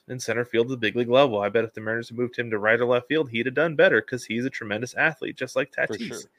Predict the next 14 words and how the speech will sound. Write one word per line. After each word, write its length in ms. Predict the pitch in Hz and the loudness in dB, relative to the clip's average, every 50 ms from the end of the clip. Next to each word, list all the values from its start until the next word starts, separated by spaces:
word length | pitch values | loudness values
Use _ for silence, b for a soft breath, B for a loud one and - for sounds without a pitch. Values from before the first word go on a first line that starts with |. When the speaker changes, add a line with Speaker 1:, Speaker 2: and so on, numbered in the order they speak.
| b b b b b b b b b b - | b b b b b b b b b b 4
Speaker 1:
And 260 | 123 123 123 123 120 | 6 6 6 6 4
Speaker 2:
Totally. 160 | 87 82 90 | 2 -2 2
Speaker 1:
I 140 | 113 131 160 | 4 4 4
think 340 | 160 - 208 185 143 123 - | 4 2 -2 -2 -2 -2 4
good 240 | - 131 156 160 | 10 10 10 10
for 200 | - - 175 165 | 8 6 4 4
him 520 | 147 120 131 156 190 180 139 127 123 139 147 - _ _ _ _ _ _ _ | 4 6 6 6 8 8 6 4 2 -2 -8 -14 _ _ _ _ _ _ _
being 160 | - 127 131 | -2 0 4
able 160 | 135 135 123 113 | 4 4 4 2
to 80 | 110 | -2
come 240 | - - 143 151 156 | -2 -2 -2 0 2
out 240 | 156 160 170 180 - | 2 2 2 2 2
there 320 | - 120 113 117 143 - B B B B B B B - | 4 6 6 6 6 4 B B B B B B B 2
and 500 | 131 123 120 120 120 120 117 113 113 - | 4 6 6 6 6 4 2 0 -4 -10